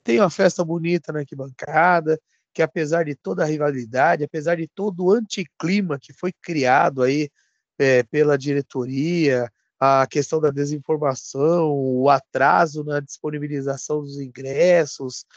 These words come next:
é, vamos deixar isso pra lá, falar só de futebol, né? Mas apesar de toda a grenalização desse jogo que fizeram aí, que dê tudo certo, quer dizer, as torcidas façam sua festa bonita,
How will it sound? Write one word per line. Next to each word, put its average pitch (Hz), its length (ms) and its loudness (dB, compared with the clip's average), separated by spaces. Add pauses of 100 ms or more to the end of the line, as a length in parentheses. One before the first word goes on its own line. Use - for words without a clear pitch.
(320)
é, 143 200 2
vamos 170 240 0
deixar 170 300 0
isso 151 160 -2
pra 143 140 2
lá, 170 180 6
falar 156 240 2
só 180 160 0
de 170 100 -2
futebol, 156 680 2
né? 196 140 0 (360)
Mas 151 260 4
apesar 175 380 2
de 185 140 0 (100)
toda 220 380 4 (520)
a 143 40 6
grenalização 190 1080 4
desse 175 300 -2
jogo 151 420 0
que - 260 -12
fizeram 143 420 0
aí, 147 340 -4 (480)
que 226 260 0
dê 226 180 2
tudo 226 260 -2
certo, 175 720 2
quer 175 100 -2
dizer, 165 280 4
as 143 140 2
torcidas 170 520 -6
façam 170 300 -4
sua 160 180 -4
festa 160 280 -2
bonita, 160 680 -4